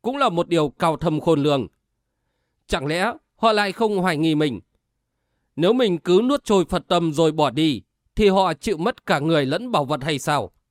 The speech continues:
Từ Văn vừa ăn vừa suy nghĩ, mất cả một trống canh mới ăn xong bữa.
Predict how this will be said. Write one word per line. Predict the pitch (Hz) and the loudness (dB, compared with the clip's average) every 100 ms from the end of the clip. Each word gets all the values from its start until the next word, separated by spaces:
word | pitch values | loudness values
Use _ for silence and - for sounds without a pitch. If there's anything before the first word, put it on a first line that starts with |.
| _ _ _ _ _ _ _ _ _ _ _ _ _ _ _ _ | _ _ _ _ _ _ _ _ _ _ _ _ _ _ _ _
Từ | 196 175 | 0 2
Văn | 185 175 | 2 0
vừa | 160 165 | 0 0
ăn | 165 175 | 0 -2
vừa | 165 160 | 0 0
suy | 147 180 160 | 0 0 0
nghĩ, | 160 220 247 _ - | 0 -2 -6 _ -8
mất | 202 294 | -4 -2
cả | - 160 | -2 -2
một | 143 165 147 | 0 0 -2
trống | - 175 | -2 -2
canh | - 190 147 | -2 -4 -2
mới | 151 | 0
ăn | 185 | 0
xong | 151 165 143 | -2 -4 -2
bữa. | 151 185 | -2 -2